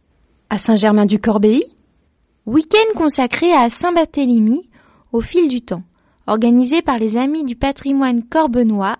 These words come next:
Speaker 2: avec conférences, promenades guidées et expositions.
Speaker 1: À Semalé.
Speaker 2: Visite guidée, exposition sur la vie de Sainte Thérèse dans la maison de Rose Taillé qui fut sa nourrice.
Speaker 1: À Villeneuve-en-Persaigne.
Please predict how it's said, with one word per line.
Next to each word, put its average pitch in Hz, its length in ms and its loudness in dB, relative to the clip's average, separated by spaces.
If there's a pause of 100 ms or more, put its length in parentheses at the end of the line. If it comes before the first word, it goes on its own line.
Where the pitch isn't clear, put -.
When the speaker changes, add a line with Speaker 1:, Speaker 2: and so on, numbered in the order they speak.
(140)
Speaker 2:
avec 208 320 -4
conférences, 247 800 -6 (100)
promenades 302 420 -4
guidées 233 400 -6 (100)
et 196 140 -8
expositions. 233 720 -6 (680)
Speaker 1:
À 185 100 -4
Semalé. 202 480 2 (840)
Speaker 2:
Visite 339 380 2
guidée, 285 360 0
exposition 302 840 -2
sur 311 180 -4
la 233 160 -2
vie 277 180 0
de 262 120 0
Sainte 330 280 -4
Thérèse 240 540 -2
dans 233 140 0
la 220 120 -2
maison 262 380 0
de 247 120 0
Rose 247 340 -2
Taillé 233 440 -4 (120)
qui 247 160 -4
fut - 200 -4
sa 262 200 -2
nourrice. 202 500 -6 (680)
Speaker 1:
À 202 100 -6
Villeneuve-en-Persaigne. 285 1120 2